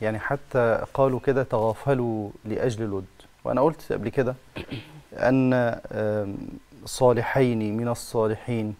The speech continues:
من العلماء الربانيين من السلف الصالح، كان بينهما، آه، يعني بعض ال-، المشاكل يعني، أو المشكلات، فقابل أحدهما الآخر فقال: الآن نتعاتب.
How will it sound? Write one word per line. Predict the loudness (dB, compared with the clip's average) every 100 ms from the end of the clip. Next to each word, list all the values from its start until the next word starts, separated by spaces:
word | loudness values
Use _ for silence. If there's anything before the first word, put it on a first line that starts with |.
| -10 -4
من | -2
العلماء | 0 0 0 -2 -4
الربانيين | -6 -6 -4 -2 -2 -4
من | -4
السلف | -4 0 0 -2
الصالح، | -10 -4 -2 -4 -16 _ _ _ _ _ -20 _ _ _ _ _ -8 4
كان | 6 6
بينهما، | 4 4 4 4 2 2 -2 -8
آه، | -6 -4 -2 -2 -4 -8 -4
يعني | 0 0 -2 -6
بعض | 8 12 12 10
ال-، | 2 -4 -6 -8 -6
المشاكل | -6 -4 -6 -6 -8
يعني، | -10 -12 _ _ _ -4
أو | -2
المشكلات، | 0 -2 -2 -6 -12 -6 -4 -4 -6 -16 -18 -18 _ _ -20 -20 -20 -12
فقابل | 0 8 8 8 6
أحدهما | 4 0 -4 -2 -2 -4
الآخر | -4 0 0 0 -14 -16 -20 _ _ _ _ _ _ _ -8
فقال: | -6 4 6 6 4 -6 -10 _ _ -6
الآن | -6 0 2 2 2 -6 -16 _ _ _ _ _ -4
نتعاتب. | 2 2 2